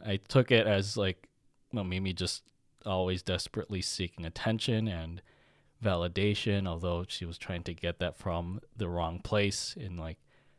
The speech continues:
again, viewing Naota as a, a sort of proxy for Takun.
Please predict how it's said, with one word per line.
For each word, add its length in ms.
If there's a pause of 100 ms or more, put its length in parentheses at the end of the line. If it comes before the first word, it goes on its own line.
(280)
again, 200
viewing 320
Naota 540
as 360
a, 340 (160)
a 60
sort 320
of 220
proxy 480
for 560 (120)
Takun. 580